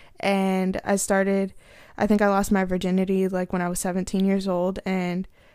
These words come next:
after that, it was just like, "Okay, that was nothing, so I'm just gonna go do this a bunch more times." And that's pretty much what I did for the next few years. And in two thousand eighteen, I met a guy, and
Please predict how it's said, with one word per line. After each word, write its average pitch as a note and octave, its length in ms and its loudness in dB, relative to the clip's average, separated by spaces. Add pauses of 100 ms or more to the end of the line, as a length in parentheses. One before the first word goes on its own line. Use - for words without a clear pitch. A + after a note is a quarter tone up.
(120)
after G3+ 320 2
that, F#3 300 0
it - 20 -2
was F3+ 160 -4
just F#3 180 -4
like, F3 300 -6 (600)
"Okay, G3+ 340 0 (880)
that G3 180 2
was G#3+ 180 2
nothing, F#3 420 0
so F3 460 -2 (280)
I'm F#3+ 120 0
just F#3 180 -2
gonna F3+ 160 -2
go F3+ 120 2
do F#3 140 -2
this F#3+ 160 0
a G3 40 0
bunch F#3 260 -2
more F#3+ 140 0
times." G3+ 440 2 (400)
And B3+ 80 2
that's C#4 160 4
pretty D4 180 2
much B3 220 4
what A3 100 4
I G3 80 4
did F#3 320 0
for F#3+ 160 0
the F#3 120 -2
next F#3 500 -6
few F#3+ 180 -2
years. F3+ 520 -2 (1160)
And G#3+ 360 2
in G#3 140 2
two A#3 140 0
thousand A3+ 320 2
eighteen, G3+ 580 0
I G3 100 -2
met F#3+ 300 0
a G3 60 -2
guy, A3+ 540 0
and F#3+ 580 -2